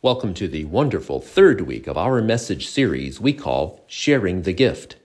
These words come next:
We have been discussing how you can share the gift of God's love and of your faith with others.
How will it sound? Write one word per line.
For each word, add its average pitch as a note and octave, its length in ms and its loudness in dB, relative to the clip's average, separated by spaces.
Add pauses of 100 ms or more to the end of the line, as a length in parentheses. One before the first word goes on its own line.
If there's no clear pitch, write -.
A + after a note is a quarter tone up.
(800)
We E3+ 80 6
have E3+ 160 6
been E3 120 4
discussing D#3+ 680 4
how D#3 300 0
you D3+ 180 2
can A#2 240 0
share E3+ 400 4
the D3+ 100 4
gift C#3+ 320 2
of F#2+ 160 -2
God's G#2+ 400 2
love D#2+ 340 0 (220)
and C#3+ 220 4
of A#2 120 2
your E2 140 0
faith D#2+ 460 -2
with D2+ 160 -4
others. D#2+ 420 -4